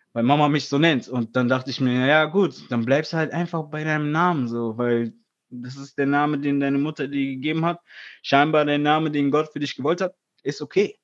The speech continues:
Ja, was soll's denn anderes sein?" Und so. Und dann habe ich mir halt tatsächlich auch ein, ein, ähm, Beispiel am Jermaine und am Joe genommen und so,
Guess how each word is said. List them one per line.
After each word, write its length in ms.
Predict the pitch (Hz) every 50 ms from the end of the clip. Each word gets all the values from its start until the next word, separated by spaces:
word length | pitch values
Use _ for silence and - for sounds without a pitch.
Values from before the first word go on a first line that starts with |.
| _ _ _ -
Ja, 160 | 117 127 135
was 160 | 127 127 127
soll's 240 | - 147 151 151 -
denn 160 | - 151 139
anderes 400 | - 147 165 165 151 147 156 139 131
sein?" 300 | 151 156 170 135 113 113 -
Und 120 | 123 127
so. 100 | 120 131
Und 100 | 127 127
dann 160 | 123 131 131 135
habe 100 | 147 143
ich 140 | 131 -
mir 80 | 156 139
halt 240 | 147 147 135 - -
tatsächlich 480 | - 139 135 151 143 - - 143 156
auch 120 | 139 139 139
ein, 280 | 147 135 131 131 127 _ _ _ _ _ _ _ _ _ _ _ _ _ -
ein, 300 | 127 127 127 127 127 127
ähm, 380 | 127 123 123 120 117 113 123 127 _ _ _
Beispiel 400 | - 127 139 147 - - 151 143
am 160 | 135 131 131
Jermaine 360 | 120 127 127 127 139 147 147 147
und 100 | 143 131
am 140 | 127 127
Joe 220 | 120 131 147 160 160
genommen 300 | 151 147 147 151 147 143
und 120 | 139 143 139
so, 260 | 151 151 151 151